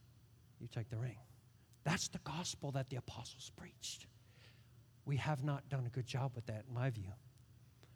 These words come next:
That's another subject. It's part of the reason why we don't recognize His holiness, 'cause we don't think it matters. Oh, it matters.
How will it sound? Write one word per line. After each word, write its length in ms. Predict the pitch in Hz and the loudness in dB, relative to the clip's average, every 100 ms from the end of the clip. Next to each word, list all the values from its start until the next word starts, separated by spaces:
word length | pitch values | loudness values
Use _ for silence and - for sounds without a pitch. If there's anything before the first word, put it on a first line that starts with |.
| - - - - | -20 -20 -20 -16
That's 140 | - 147 | -6 2
another 260 | 135 123 | 4 4
subject. 580 | 120 147 123 113 101 - - - - - - - - - - - - - - - - - - - - - - - - - - | 4 4 4 0 -6 -12 -18 -20 -20 -20 -20 -20 -20 -20 -20 -20 -20 -20 -20 -20 -20 -20 -20 -20 -20 -20 -20 -20 -20 -20 -18
It's 100 | - | -6
part 220 | - 165 | 2 4
of 40 | |
the 80 | 151 | 4
reason 340 | 135 143 135 127 | 4 4 4 4
why 300 | 127 120 113 - - - | 4 4 2 -4 -12 -2
we 80 | 139 | 2
don't 200 | 143 135 | 4 4
recognize 720 | 131 117 127 127 123 - - - - - - - - - - - - - - | 0 0 0 2 0 -4 -8 -14 -20 -20 -20 -20 -20 -20 -20 -20 -20 -20 -16
His 120 | - | -6
holiness, 720 | 127 170 123 95 90 - - - - - - - - - | -2 0 0 -4 -12 -12 -14 -18 -20 -20 -20 -20 -12 -4
'cause 100 | 139 | 2
we 80 | 165 | 4
don't 180 | 170 - | 4 2
think 160 | - | -2
it 100 | 135 | 0
matters. 680 | 120 170 196 - - - - - - - - - - - - - - | 2 2 0 -6 -8 -8 -10 -16 -20 -20 -20 -20 -20 -20 -20 -20 -8
Oh, 120 | 123 110 | -4 -4
it 80 | 131 | -4
matters. 680 | 143 143 117 - - - | -4 -4 -6 -10 -12 -12